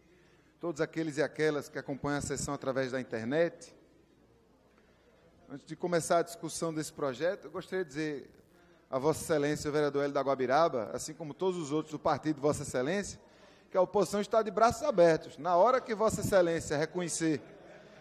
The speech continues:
que a atual prefeitura, eh, não prioriza o que precisa ser priorizado, o bairro da Guabiraba,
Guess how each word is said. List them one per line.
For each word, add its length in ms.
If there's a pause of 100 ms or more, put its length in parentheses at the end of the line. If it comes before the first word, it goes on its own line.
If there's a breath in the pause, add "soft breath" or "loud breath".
(480 loud breath)
que 260
a 100
atual 340
prefeitura, 840 (300)
eh, 200
não 240
prioriza 520
o 60
que 80
precisa 240
ser 140
priorizado, 680
o 40
bairro 260
da 100
Guabiraba, 880